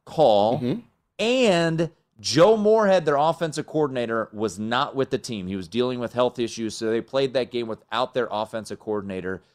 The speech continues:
Speaker 1: Look, the committee over the years, we know this, they find ways to help teams out. And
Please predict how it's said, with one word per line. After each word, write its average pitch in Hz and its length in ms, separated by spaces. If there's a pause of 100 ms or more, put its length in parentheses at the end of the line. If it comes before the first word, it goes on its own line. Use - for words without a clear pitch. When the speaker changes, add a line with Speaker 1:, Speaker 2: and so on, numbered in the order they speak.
(100)
Speaker 1:
Look, 98 200 (140)
the 135 80
committee 196 480
over 170 240
the 165 120
years, 123 360
we 123 120
know 123 280
this, 78 320 (180)
they 131 140
find 170 760
ways 110 720 (680)
to 214 140
help 170 300
teams 170 320
out. 156 240 (360)
And 127 500